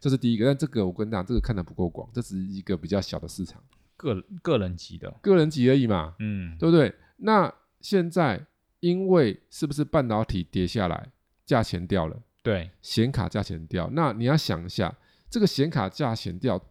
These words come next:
Speaker 1: 对什么产业的蓬勃发展很有帮助？我第一个想到的就是 Metaverse。
Speaker 2: 哦，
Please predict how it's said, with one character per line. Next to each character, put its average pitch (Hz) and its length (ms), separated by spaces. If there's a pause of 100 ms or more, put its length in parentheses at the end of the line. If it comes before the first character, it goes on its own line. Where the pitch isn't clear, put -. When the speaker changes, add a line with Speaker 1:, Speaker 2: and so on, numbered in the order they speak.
Speaker 1:
对 175 160
什 98 180
么 92 80
产 92 320
业 113 220
的 85 320 (260)
蓬 110 220
勃 104 160
发 110 300
展 - 280 (120)
很 92 200
有 101 160
帮 82 320
助？ 92 240
我 101 160
第 165 220
一 180 60
个 151 120
想 87 280
到 98 120
的 90 80
就 92 140
是 90 160
Metaverse。 85 720 (480)
Speaker 2:
哦， 139 880